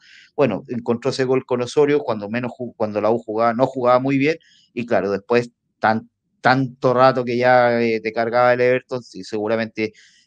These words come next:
iba a encontrar, eh, la igualdad que a, a la postre llegó a, a fines del partido, un partido complicado, pero bueno,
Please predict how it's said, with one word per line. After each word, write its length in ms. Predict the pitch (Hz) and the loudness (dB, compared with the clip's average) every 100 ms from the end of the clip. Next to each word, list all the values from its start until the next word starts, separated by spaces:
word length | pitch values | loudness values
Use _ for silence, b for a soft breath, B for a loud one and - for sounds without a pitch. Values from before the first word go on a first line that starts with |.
| _ | _
iba 180 | 120 117 | 0 0
a 20 | |
encontrar, 480 | 117 110 110 113 107 | -2 -6 0 2 2
eh, 320 | 101 98 98 95 95 90 90 - | 0 0 -2 -6 -10 -12 -14 -10
la 160 | 117 120 | 0 2
igualdad 440 | 117 117 123 147 | 4 2 2 0
que 240 | 151 160 160 123 117 - | 0 -6 -8 -10 -8 -6
a, 380 | 107 104 95 | -4 -2 -2
a 40 | 101 | -4
la 100 | 101 | -4
postre 320 | - - 113 | -8 -6 -6
llegó 380 | 101 104 113 98 - | -4 -2 -2 -2 -8
a, 240 | 101 95 95 | -6 -4 -6
a 160 | 78 | -10
fines 260 | - 113 104 | -10 -8 -6
del 120 | 104 | -6
partido, 280 | 123 120 135 | -8 -4 -4
un 80 | 107 | -4
partido 400 | 107 - 110 101 | -8 -4 -6 -4
complicado, 460 | 107 - 120 160 | -10 -6 2 4
pero 160 | 156 147 | 6 4
bueno, 180 | 156 | 4